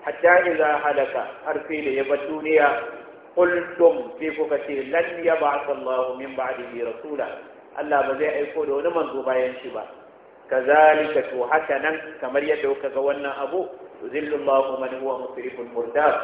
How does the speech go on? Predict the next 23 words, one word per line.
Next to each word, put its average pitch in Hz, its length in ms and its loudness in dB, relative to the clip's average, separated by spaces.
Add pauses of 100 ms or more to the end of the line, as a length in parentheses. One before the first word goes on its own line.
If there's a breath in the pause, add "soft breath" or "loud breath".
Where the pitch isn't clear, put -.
(300)
Haka 156 260 2
Allah 151 280 0
yake 139 400 -2
fatar 156 320 -2
da - 60 -2
duk 180 180 -6
wanda 175 240 0
ya 143 100 4
zama 143 260 -2
mafallaci 135 520 -6
mai 120 220 -10
shakka. 127 320 -4 (560)
A 127 80 -8
nan 170 180 2
wasu 160 200 0
malamai 147 440 0
sun 151 180 -12
ce 151 140 -6 (140)
ci 165 240 -8
gaban 139 420 2
bayanin 135 560 2
wancan 131 320 -6
mutumin 135 460 -10